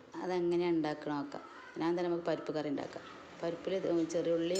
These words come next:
പച്ചമുളക്, മഞ്ഞൾപ്പൊടി, വെള്ളം ഒഴിച്ചിട്ട് നമുക്ക് വേവിക്കാണ്ട് വെക്കാം. ഒന്ന് തിളച്ചിട്ട് തക്കാളി, ഉപ്പും ചേർത്ത് കൊടുക്കാം ട്ടോ. അത് വെന്ത് വരുമ്പോഴേക്കും നമുക്ക് അതിലേക്കുള്ള തേങ്ങ, ആ, ഉള്ളി അരച്ചിട്ട് മാറ്റി വെക്കാം. ഇനി നമുക്ക്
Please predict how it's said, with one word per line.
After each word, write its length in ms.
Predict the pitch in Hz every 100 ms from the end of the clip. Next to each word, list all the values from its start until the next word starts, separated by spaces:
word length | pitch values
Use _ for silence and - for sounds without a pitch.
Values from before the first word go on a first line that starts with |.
| -
പച്ചമുളക്, 520 | 160 - 160 160 175
മഞ്ഞൾപ്പൊടി, 480 | 170 156 147 - 165
വെള്ളം 240 | 170 160 160
ഒഴിച്ചിട്ട് 320 | 160 156 - 170
നമുക്ക് 280 | 156 - 208 214 - - -
വേവിക്കാണ്ട് 480 | - 160 156 160 151
വെക്കാം. 300 | 147 143 170 180
ഒന്ന് 160 | 170 170
തിളച്ചിട്ട് 460 | 165 147 165 185 175
തക്കാളി, 360 | 156 - 156
ഉപ്പും 280 | 165 - 160
ചേർത്ത് 240 | 147 143 151
കൊടുക്കാം 240 | 135 143
ട്ടോ. 120 | 143 147 147
അത് 140 | - 196
വെന്ത് 240 | 180 175
വരുമ്പോഴേക്കും 440 | 190 170 170 165 170
നമുക്ക് 240 | 160 156
അതിലേക്കുള്ള 440 | 160 156 151 165 165
തേങ്ങ, 340 | 156 156 160 175 185 - - - - - -
ആ, 60 | 151 151 151
ഉള്ളി 300 | 151 156 165 185 - -
അരച്ചിട്ട് 520 | 165 156 160 135 208 233 - - - - - -
മാറ്റി 260 | 143 135
വെക്കാം. 280 | 123 - - - - - - - - 60 - - - - 92 - - - 92 90 95 95 - - - - - - - - -
ഇനി 160 | - 202
നമുക്ക് 260 | 202 196